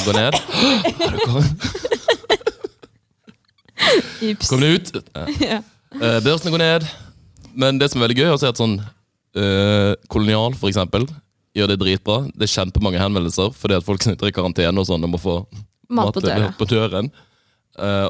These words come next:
Speaker 1: og sånne remote-tjenester som liksom Whereby gjør det dritbra.
Speaker 2: Ja, og Slack-aksjene har jo faktisk gått opp.
Speaker 1: Mhm.
Speaker 2: Eh,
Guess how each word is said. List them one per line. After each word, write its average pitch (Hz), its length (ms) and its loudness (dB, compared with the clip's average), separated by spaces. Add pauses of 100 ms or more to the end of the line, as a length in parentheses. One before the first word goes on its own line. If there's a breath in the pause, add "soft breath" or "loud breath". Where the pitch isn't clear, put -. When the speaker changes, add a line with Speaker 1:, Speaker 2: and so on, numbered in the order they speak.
(120)
Speaker 1:
og 107 300 2
sånne 98 320 0
remote-tjenester 104 1080 0
som 95 160 -4
liksom 90 360 -2
Whereby 92 640 0 (1080)
gjør 95 200 2
det 90 120 0
dritbra. 95 580 0
Speaker 2:
Ja, 233 180 -2
og 254 80 -2
Slack-aksjene 214 800 -4
har 214 160 0
jo 208 80 -4
faktisk 208 280 -4
gått - 180 -8
opp. - 260 -6 (160)
Speaker 1:
Mhm. 123 300 0 (640 soft breath)
Speaker 2:
Eh, 214 580 0